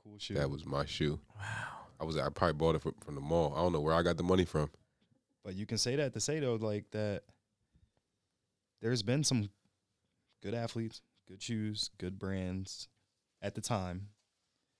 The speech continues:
Speaker 1: and they just couldn't maintain that legacy as consistently as someone like Michael Jordan.
Speaker 2: What is
Speaker 3: Yeah.
Speaker 2: that, though?
Speaker 3: Yeah. Well, I think
Speaker 2: So
Speaker 3: it's
Speaker 2: is
Speaker 3: like
Speaker 2: that, is that, that speaks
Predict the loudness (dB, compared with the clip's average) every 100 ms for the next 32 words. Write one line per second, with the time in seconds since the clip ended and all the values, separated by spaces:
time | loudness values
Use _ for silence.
0 | _ _ _ -6 -4 -4 -4 -6 -6 -8
1 | -12 -20 -18 -10 -6 -4 -4 -8 -8 -6
2 | -4 -6 -8 -14 -14 -8 -6 -4 -4 -8
3 | -12 _ _ _ _ _ _ -10 -6 -6
4 | -8 _ _ _ -18 -10 -8 -6 -6 -10
5 | -14 _ _ _ _ _ -12 -6 -2 0
6 | 0 -2 -4 -6 -4 -4 -4 -4 -6 -10
7 | -14 _ -20 -20 -20 -20 -20 -10 0 2
8 | 6 8 10 10 8 2 -4 -2 4 6
9 | 6 2 -4 -10 4 10 10 10 12 12
10 | 12 12 12 10 10 10 10 8 8 6